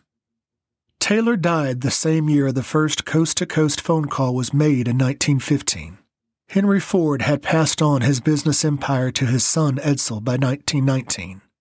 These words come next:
but their legacies left an indelible imprint on how to manage workers.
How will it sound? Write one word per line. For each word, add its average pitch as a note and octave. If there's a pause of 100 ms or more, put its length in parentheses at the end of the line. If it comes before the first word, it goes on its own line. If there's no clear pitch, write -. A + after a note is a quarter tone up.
(240)
but E3
their D#3+
legacies D3+
left D3
an C#3
indelible D3
imprint C3+
on B2+
how C#3
to -
manage C3
workers. A2